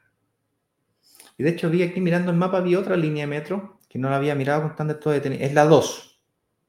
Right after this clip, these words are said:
que llega hasta Vespucio Norte. Lo que pasa es que llega hasta, ah, Conchalí, y de ahí Conchalí se empieza, la tres se empieza a ir hacia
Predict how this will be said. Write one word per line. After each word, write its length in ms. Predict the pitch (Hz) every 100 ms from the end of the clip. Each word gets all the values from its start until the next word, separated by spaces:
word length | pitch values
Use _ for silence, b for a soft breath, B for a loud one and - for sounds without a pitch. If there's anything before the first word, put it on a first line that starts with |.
| _ _ _ _ _ _ _ _ _ _ _ _ _ _ _ _ _ _ _ _ _ _ _ _
que 100 | 123
llega 140 | 127
hasta 160 | 127 -
Vespucio 360 | 113 113 127 143
Norte. 280 | 196 214 214
Lo 80 |
que 60 | 160
pasa 80 | 160
es 60 |
que 80 | 160
llega 220 | 165 165
hasta, 500 | 160 - 160 202 202 B B B B _ -
ah, 580 | 110 107 98 98 - _
Conchalí, 640 | 120 117 147 170 240 233
y 20 |
de 80 | 151
ahí 80 | 156
Conchalí 560 | 151 139 165 226 247
se 140 | - 143
empieza, 460 | 135 - 160 156
la 240 | 143 - 131
tres 200 | 185 185
se 80 | 165
empieza 340 | - 151 147
a 40 |
ir 140 | 156 156
hacia 520 | 151 - 151 - -